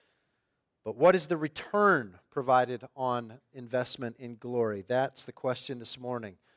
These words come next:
What is the return provided by investment in glory? It's, it's one word, just three letters, joy. And I don't care who you are, that's exactly what you want. Everyone on this planet is searching for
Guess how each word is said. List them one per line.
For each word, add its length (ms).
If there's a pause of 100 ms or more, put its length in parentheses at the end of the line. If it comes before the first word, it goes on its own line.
(120)
What 140
is 120
the 100
return 600
provided 600
by 180
investment 540
in 80
glory? 380 (340)
It's, 220
it's 140
one 340
word, 340
just 260
three 320
letters, 560 (460)
joy. 580 (920)
And 180
I 80
don't 240
care 260
who 180
you 240
are, 200
that's 200
exactly 760
what 220
you 140
want. 360 (440)
Everyone 520
on 140
this 160
planet 680 (360)
is 320
searching 500
for 480